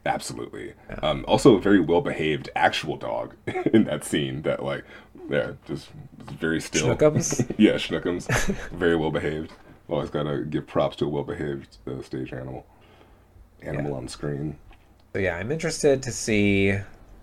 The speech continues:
Speaker 2: they're gonna be pivoting from just these sort of freeform, you know, normal Muppet movies to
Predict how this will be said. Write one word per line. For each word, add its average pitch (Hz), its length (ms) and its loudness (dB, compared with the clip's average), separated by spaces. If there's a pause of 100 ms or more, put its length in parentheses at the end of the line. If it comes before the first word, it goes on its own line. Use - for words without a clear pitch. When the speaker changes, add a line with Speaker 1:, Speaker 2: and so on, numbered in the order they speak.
(600)
Speaker 2:
they're 107 240 10
gonna 110 140 6
be 107 120 4
pivoting 135 520 6
from 107 640 4 (360)
just - 300 -2
these 90 180 -2
sort 87 240 0
of 80 400 -2 (580)
freeform, 104 680 0
you 95 60 -4
know, 80 120 -2
normal 98 360 -2
Muppet 95 300 -4
movies 85 600 -4
to 80 640 -6